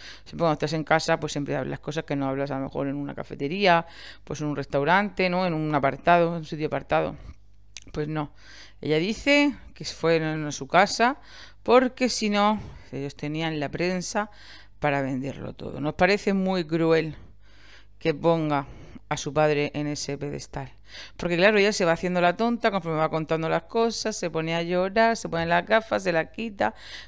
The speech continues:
como que no quiere decir las cosas, pero has venido a decir que tu padre quería vender a tus hijos y quería vender ese encuentro,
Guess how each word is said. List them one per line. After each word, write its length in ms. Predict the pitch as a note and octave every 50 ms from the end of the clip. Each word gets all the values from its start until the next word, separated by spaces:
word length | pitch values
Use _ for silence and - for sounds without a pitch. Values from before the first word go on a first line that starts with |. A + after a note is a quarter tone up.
| -
como 180 | - - F3 F3
que 100 | F3 F3+
no 80 | F#3+
quiere 220 | G#3 G3 G3 G3 F#3
decir 200 | E3+ - F3+ E3
las 140 | D#3 D3+ -
cosas, 240 | - D#3+ D3+ D3+ -
pero 220 | - C#3+ - - -
has 180 | D3+ D#3 D3
venido 300 | D3 D#3 D#3+ D#3+ D#3+ E3 E3
a 40 |
decir 320 | E3+ F3 E3+ - G3+ G#3 -
que 120 | - F3
tu 120 | D3+ C#3+ C3+
padre 360 | - D3+ D3 D3 D#3+ G#3 - - - - - - - -
quería 320 | - - D3 C3+ C#3 C#3
vender 280 | C#3 C#3+ C#3 D3 C#3+ D3
a 60 | D#3
tus 200 | D#3 G3 - -
hijos 440 | G3+ G3 - - C#4+ C4 A#3+ - - - - - - - - - - - - - -
y 100 | - E3+
quería 300 | D#3 E3 D3+ C#3+ D3 D3
vender 260 | D3+ D#3+ D#3+ D#3 D#3+ E3+
ese 240 | F#3 F#3+ - -
encuentro, 640 | G#3+ G#3 - G3 G3+ A3 B3 - - A#3+ A3+ D#3+